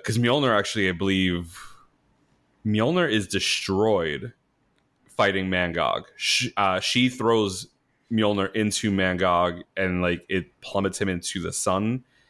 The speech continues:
and kills him. And there's only a tiny bit of the Uru left.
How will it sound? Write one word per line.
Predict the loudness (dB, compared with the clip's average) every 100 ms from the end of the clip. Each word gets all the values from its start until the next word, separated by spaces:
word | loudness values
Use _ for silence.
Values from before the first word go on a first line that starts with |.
| _
and | -8
kills | -2 0 2 2
him. | 0 -4 -12 _
And | -2 0
there's | 0 0
only | 0 2
a | 0
tiny | -2 -2 0 0
bit | 0 0 2
of | 2 0 0
the | -2 0
Uru | 0 2 0 0
left. | 0 0 0 -6 -10 -12 -12